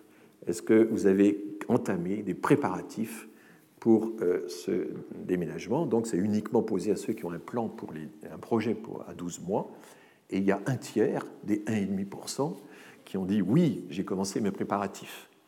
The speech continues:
Un tiers de un et demi pour cent, c'est zéro virgule cinq pour cent. Donc, au total, le magnifique, euh, indicateur de migration potentielle de Gallup, qui est publié régulièrement, qui fait les unes des journaux, qui nous rend des comptes, l'Afrique subsaharienne, et ben,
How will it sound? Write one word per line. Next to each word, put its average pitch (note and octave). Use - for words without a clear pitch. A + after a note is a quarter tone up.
Un G#2+
tiers G#2+
de F2+
un F2
et F2+
demi F2+
pour -
cent, D3+
c'est E2+
zéro F2+
virgule E2
cinq G#2+
pour -
cent. -
Donc, G2
au F#2
total, C#3+
le F2+
magnifique, G#2
euh, -
indicateur A2
de E2+
migration F#2+
potentielle G2
de F2
Gallup, G#2
qui -
est -
publié F#2+
régulièrement, F2+
qui -
fait F2
les F#2
unes F#2+
des F2+
journaux, F#2+
qui -
nous F#2
rend -
des F#2
comptes, G2
l'Afrique F#2+
subsaharienne, F#2+
et -
ben, F2+